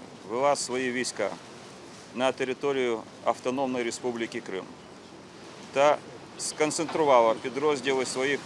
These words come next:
Збройних сил на північній, східній і південному кордоні нашої країни, Збройні сили України приведені в повну бойову готовність.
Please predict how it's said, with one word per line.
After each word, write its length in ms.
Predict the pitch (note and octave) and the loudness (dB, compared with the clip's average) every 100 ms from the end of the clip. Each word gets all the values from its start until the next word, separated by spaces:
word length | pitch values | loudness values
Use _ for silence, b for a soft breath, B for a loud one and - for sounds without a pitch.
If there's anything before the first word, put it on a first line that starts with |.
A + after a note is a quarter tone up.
| - A2+ | -8 -8
Збройних 560 | G#2+ C#3 C#3 C3+ B2 | 0 2 4 2 -2
сил 260 | - A2 F#2+ F#2 - - - - - - - - - - | -2 -2 -2 -4 -10 -10 -10 -10 -10 -12 -12 -12 -8 0
на 160 | D3+ | 2
північній, 720 | D#3+ E3+ D#3 C3+ - A#2+ A2+ A2 - - - - | 4 4 4 2 0 -2 -2 -4 -8 -14 -10 -6
східній 640 | - - D#3 A#2+ A#2+ A2+ G2+ - - - - - - - - - - - - - - | -4 2 4 4 0 -4 -6 -12 -14 -14 -14 -14 -14 -14 -14 -14 -14 -14 -14 -12 -2
і 80 | C#3+ | 0
південному 520 | E3 D3 F3+ D#3+ D#3 - | 2 4 4 6 2 4
кордоні 540 | C#3+ C3+ D#3 C3+ C3 B2 - | 2 4 4 4 2 0 -2
нашої 500 | C3+ C3+ - C3 A#2+ A#2 - | 2 4 2 0 0 -2 0
країни, 360 | B2+ B2 C3 C#3 - - - - - - - - - - - - - | 2 2 0 -4 -8 -10 -10 -10 -10 -10 -10 -10 -10 -10 -10 -10 -6
Збройні 540 | - C#3 G3 F3+ E3+ - - - | -2 4 6 6 4 2 -2 -4
сили 500 | - E3 D#3+ C#3+ C3+ - - | 0 4 6 6 4 0 -4
України 560 | C#3 C#3+ D#3+ D3+ D3 B2+ - - - - | 0 2 4 4 2 -2 -6 -10 -10 -2
приведені 540 | C#3+ D#3 C#3+ C#3+ C#3+ C3+ - - - - - - | 4 6 6 4 2 0 -4 -10 -10 -10 -10 4
в 40 | |
повну 300 | E3 E3 D#3+ - A2+ | 8 8 6 0 2
бойову 360 | C3+ C#3 C#3+ B2 | 4 4 4 4
готовність. 640 | B2+ A#2+ G2+ G2+ - | 4 2 0 -2 -6